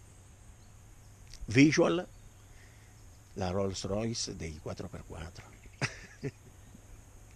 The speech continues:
Sempre da qualche parte trovi qualcuno, o il bambino che si gira, o il papà che gli fa vedere, guarda, <laughs> no? Nelle soste trovi sempre qualcuno che arriva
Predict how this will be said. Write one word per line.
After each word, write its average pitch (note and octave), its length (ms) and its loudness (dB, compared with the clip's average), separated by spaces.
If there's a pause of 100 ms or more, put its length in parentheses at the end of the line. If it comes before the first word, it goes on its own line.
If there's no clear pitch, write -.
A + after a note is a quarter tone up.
(120)
Sempre C#3+ 400 8
da G2 140 0
qualche D3+ 240 4
parte B2 340 2
trovi B2 240 4
qualcuno, A#2+ 520 4
o B2 80 4
il C3 60 4
bambino A#2+ 460 2
che A#2 140 2
si G#2+ 180 2
gira, A2 500 6
o B2+ 80 8
il B2 80 6
papà B2 360 4
che A#2 100 2
gli A2 60 2
fa A2 140 2
vedere, A2 400 4
guarda, D3 520 2
<laughs> - 760 2
no? B2 260 8
Nelle A2+ 300 4
soste B2 520 8
trovi C3 260 2
sempre D#3+ 380 4
qualcuno B2+ 480 2
che A2+ 100 0
arriva G#2+ 480 2